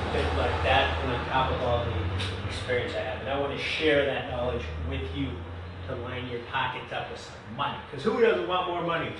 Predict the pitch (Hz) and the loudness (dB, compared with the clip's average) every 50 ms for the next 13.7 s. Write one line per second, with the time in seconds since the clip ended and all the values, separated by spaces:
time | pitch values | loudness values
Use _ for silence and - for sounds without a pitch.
0 | - - 453 466 466 466 440 440 403 381 370 359 339 330 285 - - - - 170 | 4 10 12 12 12 12 12 12 10 10 10 10 10 10 8 6 4 4 4 4
1 | 175 170 - 180 165 165 165 160 - - - - - - - - - - - - | 4 4 4 4 4 4 2 2 0 -2 -2 -2 -2 -2 -4 -8 -10 -12 -12 -14
2 | - - - - - - - - - - - - - - - - - - - - | -14 -14 -14 -14 -14 -14 -14 -14 -16 -16 -16 -16 -16 -16 -16 -16 -16 -14 -12 0
3 | - - 175 165 156 156 156 147 143 143 147 - - 147 147 139 - 160 151 151 | 8 12 12 12 12 12 12 12 10 8 6 2 2 2 2 4 4 4 4 4
4 | 151 143 147 135 - 151 165 165 160 - - 190 175 170 165 - - - - - | 2 2 0 0 6 10 10 10 10 10 6 2 2 2 2 0 -4 -6 0 4
5 | 156 139 143 - - 165 156 151 - - - - - - 147 139 135 127 - - | 4 4 6 10 12 12 12 12 8 0 -4 0 6 10 12 12 12 12 8 2
6 | - - - - - - - - - - - - - - - - - - - - | -4 -8 -10 -10 -12 -12 -12 -12 -14 -14 -14 -14 -14 -14 -14 -14 -14 -14 -14 -14
7 | - - - - - - - - - - - - - - 170 160 175 175 180 180 | -14 -14 -14 -14 -14 -14 -14 -14 -14 -14 -14 -12 -6 -2 2 2 2 2 2 0
8 | 151 - - 139 139 131 120 117 - 117 120 113 110 107 - - 151 - 165 165 | -2 -4 -4 -6 -4 -2 -2 -2 -2 -4 -6 -8 -10 -10 -8 -6 -2 -2 0 0
9 | 165 - 143 139 139 139 135 135 135 135 - - - 156 147 143 139 139 135 135 | 0 -2 0 0 0 0 -2 -4 -6 -8 -10 -10 -8 -4 0 2 2 4 4 2
10 | 135 131 - - - - - - - - - - - 170 160 - - 156 147 147 | 0 -2 -4 -6 -8 -12 -12 -12 -12 -12 -10 -4 0 2 2 2 2 0 0 0
11 | 143 135 123 - 151 151 147 143 143 143 139 - 151 147 139 131 127 - - 143 | 0 -2 -2 0 2 4 4 4 4 4 2 0 -2 -2 -2 -2 -4 -4 -2 0
12 | 143 143 143 - 151 147 143 139 139 - - - - - - - - - - - | 0 0 0 0 2 2 4 4 2 0 -2 -4 -8 -8 -10 -10 -10 -10 -8 -6
13 | - 143 131 131 - 135 139 143 - 127 127 127 113 | -4 -4 -4 -4 -2 0 0 0 0 0 -2 -4 -4